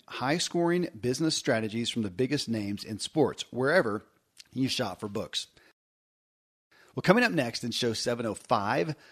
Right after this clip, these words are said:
we talk about what makes you who, where, and what you are, your habits. And we'll open your eyes to some successful habits by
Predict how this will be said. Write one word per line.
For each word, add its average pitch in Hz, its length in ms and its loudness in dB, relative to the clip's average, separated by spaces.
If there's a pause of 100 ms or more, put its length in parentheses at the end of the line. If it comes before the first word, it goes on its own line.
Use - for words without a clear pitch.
(160)
we 113 100 -2
talk 135 320 2
about 120 320 4
what 131 240 4
makes 120 340 -2
you 147 520 6
who, 208 240 2
where, 175 280 4
and 147 100 4
what 143 140 2
you 139 160 4
are, 90 380 2
your 107 100 -8
habits. 104 540 -2 (460)
And 123 260 0
we'll 120 160 2
open 196 460 2
your 160 240 0
eyes 139 500 0
to 127 260 2
some 120 200 -4
successful - 460 2
habits 101 300 -4
by 113 160 -2